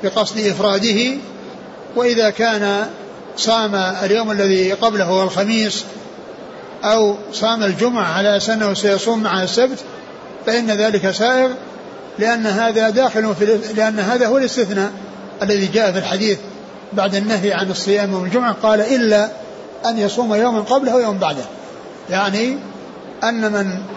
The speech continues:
صام يوما قبله أو أراد أن يصوم يوما بعده فله أن ي-، أن يصوم يوم الجمعة. أما أن يصومه مفردا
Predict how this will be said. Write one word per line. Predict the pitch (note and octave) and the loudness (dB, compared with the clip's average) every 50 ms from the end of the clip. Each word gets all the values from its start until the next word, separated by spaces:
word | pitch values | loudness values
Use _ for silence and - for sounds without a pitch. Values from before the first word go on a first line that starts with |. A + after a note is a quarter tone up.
| - - - - - - - | -14 -14 -14 -14 -12 -10 -8
صام | - - A3 A#3+ C4 B3 A#3+ | -2 0 2 2 2 2 2
يوما | A3+ A3 G#3+ G#3 G#3 | 2 2 2 0 0
قبله | G3+ G#3 G#3+ G3+ F#3 D#3+ C#3+ C#3 E3 - - | 0 0 0 0 0 -2 -4 -4 -6 -6 -2
أو | G3+ G#3 A3+ A3+ G#3 F#3+ G3 G3 | 0 2 4 4 4 2 2 0
أراد | G3+ G3+ A3 A#3+ C4 C4 B3 B3 | 0 2 4 4 4 4 4 2
أن | A3+ G#3+ G#3+ G#3+ | 0 0 0 0
يصوم | G#3 G3+ - A#3 A#3+ A3+ G#3+ | -2 -2 -2 -2 -2 0 2
يوما | G#3+ A3+ A3+ A3 G#3 | 2 2 2 0 0
بعده | G#3 A#3+ A#3+ B3 C#4 C#4 C#4+ C#4 - - - - - - - - - - - - | 2 2 2 4 2 2 0 0 -4 -8 -14 -14 -16 -16 -16 -16 -16 -16 -4 0
فله | A3 A3+ A#3+ C#4+ C4+ A3+ B3+ A#3 | 2 2 4 4 4 4 2 2
أن | A3+ A3 | 2 0
ي-، | G#3+ G#3 A#3 - | 0 0 0 0
أن | A3+ G#3 | 0 0
يصوم | G#3 G3 G3+ G#3 G#3 G3+ | 0 0 0 0 0 0
يوم | F#3 F3+ F3 | 0 0 0
الجمعة. | E3+ D3 E3+ D#3+ C3+ A#2 - - - - - - - - - - - - - - - - - - - | -2 -4 -4 -4 -4 -6 -10 -12 -14 -16 -16 -16 -16 -16 -16 -16 -16 -16 -16 -16 -16 -16 -16 -8 -4
أما | - A#3+ B3 A#3+ A#3 A3+ G#3+ G3+ F#3 E3+ - G3+ | -2 -2 -2 0 0 0 0 0 0 -2 -4 -4
أن | G3+ G3+ | 0 0
يصومه | G3+ G3 - A#3 B3 A#3+ G#3+ G3 E3+ F#3+ | 0 2 2 0 0 2 0 0 0 0
مفردا | G3+ A#3 A3+ F3 G#3+ A3+ A3+ A#3+ B3+ C#4 C#4+ | 0 0 2 2 2 4 4 4 4 2 2